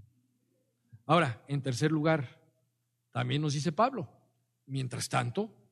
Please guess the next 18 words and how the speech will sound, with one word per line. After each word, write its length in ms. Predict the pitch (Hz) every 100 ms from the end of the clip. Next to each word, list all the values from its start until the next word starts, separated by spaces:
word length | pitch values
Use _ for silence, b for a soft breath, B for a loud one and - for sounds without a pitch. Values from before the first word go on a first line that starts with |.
| _ _ _ _ -
en 180 | 165 156
lo 140 | 151
que 160 | 170 175
Él 80 |
regresa, 760 | 196 202 185 160 139 - 127 175 - _ _ _ _
en 180 | 156 160
lo 120 | 156
que 100 | 156
se 140 | 160
da 140 | 156 196
la 260 | 196 -
parucía, 920 | 160 160 165 - 202 185 147 135 185 - _ _ _ _ _ _
dice 300 | 135 160 180
Pablo, 560 | 151 180 147 147 202 190 - _ _ _ _ _
Jesucristo 1120 | _ 147 - 120 - 170 190 - 190 185 185 -
debe 260 | 127 147 151
ser 680 | - 147 139 135 127 _ 123
glorificado 920 | 135 135 117 135 127 127 127 135